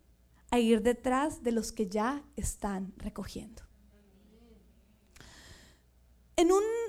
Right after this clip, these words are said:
una situación sencilla, tu Moab-, tu, tu Noemí es que tu esposo todavía no se ha convertido.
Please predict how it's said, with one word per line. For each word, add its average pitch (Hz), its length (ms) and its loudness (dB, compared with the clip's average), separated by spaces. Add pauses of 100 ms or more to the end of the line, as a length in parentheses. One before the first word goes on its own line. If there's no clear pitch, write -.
(560)
una 392 100 4
situación 277 720 2 (440)
sencilla, 311 680 4 (1120)
tu 381 440 8
Moab-, 262 560 4 (100)
tu, 269 300 4
tu 277 100 6
Noemí 269 540 4
es 302 160 4
que 294 100 -4
tu 302 80 -2
esposo 285 460 2
todavía 240 340 2
no 208 80 -2
se 226 120 -2
ha - 40 -6
convertido. 226 600 -2